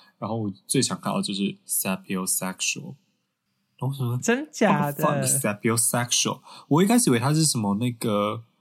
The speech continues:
Speaker 1: 就是很像我，很像蝎子座，
Speaker 2: 啊。
Speaker 1: 就是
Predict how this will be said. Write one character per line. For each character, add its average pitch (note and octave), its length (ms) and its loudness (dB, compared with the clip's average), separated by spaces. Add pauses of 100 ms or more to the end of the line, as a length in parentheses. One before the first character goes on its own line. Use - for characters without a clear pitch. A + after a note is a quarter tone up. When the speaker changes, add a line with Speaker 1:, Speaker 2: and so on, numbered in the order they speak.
(640)
Speaker 1:
就 - 100 -2
是 B2 440 2 (100)
很 - 120 -4
像 G#2 280 0
我， C3+ 160 -2 (140)
很 - 120 -6
像 C#3 380 0
蝎 C3 320 4
子 G2 240 0
座， A2+ 340 0
Speaker 2:
啊。 D3 600 -2
Speaker 1:
就 D3 100 -6
是 G#2 480 -4